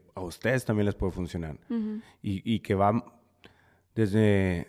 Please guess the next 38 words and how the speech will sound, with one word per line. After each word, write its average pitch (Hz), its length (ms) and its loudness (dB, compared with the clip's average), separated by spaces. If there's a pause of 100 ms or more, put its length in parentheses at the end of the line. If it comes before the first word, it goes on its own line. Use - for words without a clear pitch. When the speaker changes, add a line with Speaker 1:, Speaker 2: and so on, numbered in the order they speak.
(100)
Speaker 1:
desde 101 200 2
un 127 120 6
inicio 156 380 4
va 143 160 4
en 147 140 2
la 156 120 -2
creencia 104 500 2
en 110 100 2
uno 107 180 2
mismo. 87 520 -2
La 208 240 -4
Speaker 2:
Ujú. - 60 -6
Speaker 1:
creencia 107 680 0 (100)
y 98 160 -4
esa 95 240 -4
fe 117 260 0
que 98 140 -4
ten-, 104 380 -4 (140)
que 98 120 -4
tienes 110 560 0 (200)
de 95 220 -2
que 90 140 -6
tú - 260 4
mismo 113 380 2
puedes 104 260 2
manifestar 90 460 -4
esas 87 180 -8
cosas 92 240 -10
para 87 160 -6
tu - 180 -8
vida 92 140 -2
y 90 60 -6
que - 100 -16
tú - 220 -2
mismo 98 360 0
puedes 95 360 0 (600)
definir 101 680 0
tu, 101 260 0